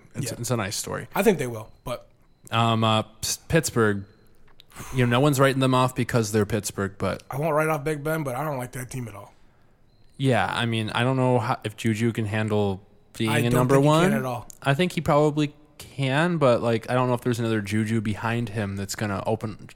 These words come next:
Speaker 1: the other
Speaker 2: Well,
Speaker 1: shit
Speaker 2: apparently
Speaker 1: up.
Speaker 2: that James Washington guy is supposed to be good. I don't know how good, how
Speaker 1: Yeah,
Speaker 2: long it's
Speaker 1: we'll
Speaker 2: gonna
Speaker 1: see.
Speaker 2: take, but
Speaker 1: We'll
Speaker 2: I
Speaker 1: see.
Speaker 2: Yeah.
Speaker 1: James
Speaker 2: We'll see.
Speaker 1: Conner, I don't think he's good. I think he just played in a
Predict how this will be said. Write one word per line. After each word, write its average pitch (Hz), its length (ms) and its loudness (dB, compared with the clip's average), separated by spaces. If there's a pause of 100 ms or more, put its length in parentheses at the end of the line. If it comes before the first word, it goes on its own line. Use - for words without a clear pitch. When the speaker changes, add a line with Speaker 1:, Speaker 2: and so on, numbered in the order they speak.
(260)
Speaker 1:
the 123 100 -4
other 120 180 0
Speaker 2:
Well, 156 140 4
Speaker 1:
shit 175 100 2
Speaker 2:
apparently 208 320 6
Speaker 1:
up. 196 60 2
Speaker 2:
that 175 120 2
James 160 300 -2
Washington 143 540 -4
guy 131 140 -6
is 127 80 -8
supposed 131 340 -8
to 131 60 -12
be 127 160 -8
good. 123 320 -10
I 143 80 -10
don't 147 100 -8
know 147 80 -6
how 135 140 -8
good, 139 320 -10
how 131 200 -10
Speaker 1:
Yeah, 147 100 -8
Speaker 2:
long 143 80 -4
it's 131 40 -8
Speaker 1:
we'll 120 80 -2
Speaker 2:
gonna 139 60 -4
Speaker 1:
see. - 160 -4
Speaker 2:
take, 135 360 -6
but - 220 -12 (140)
Speaker 1:
We'll 160 160 -2
Speaker 2:
I - 40 -4
Speaker 1:
see. - 160 -8 (1080)
Speaker 2:
Yeah. 139 100 -10 (360)
Speaker 1:
James 156 40 -4
Speaker 2:
We'll 147 140 2
see. - 100 -2
Speaker 1:
Conner, 143 320 4
I 123 100 2
don't 120 140 0
think 101 140 -6
he's 101 140 -4
good. 101 200 -2
I - 20 -6
think 101 200 -10
he - 80 -14
just - 260 -10 (640)
played 101 240 -6
in 101 120 -8
a 107 180 -10